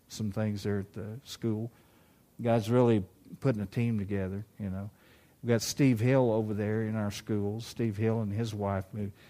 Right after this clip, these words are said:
How many of you know Pastor Steve Hill? You met him.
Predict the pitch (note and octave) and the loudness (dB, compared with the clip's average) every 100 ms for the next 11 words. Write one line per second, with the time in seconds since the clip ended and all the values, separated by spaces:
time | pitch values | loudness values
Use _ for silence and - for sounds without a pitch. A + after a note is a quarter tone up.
0 | - D3+ D#3+ D#3 A#2+ A#2 A#2 A#2+ G#2+ A2 | -6 0 2 2 4 2 4 2 2 2
1 | G#2 - G2 - A2+ F#2+ G2 F#2+ F#2 - | 0 0 -8 -6 -6 -4 -2 -4 -6 -12
2 | _ _ _ _ - F#3 A2 G#2 G2 G2 | _ _ _ _ -16 -8 -2 -2 -2 -4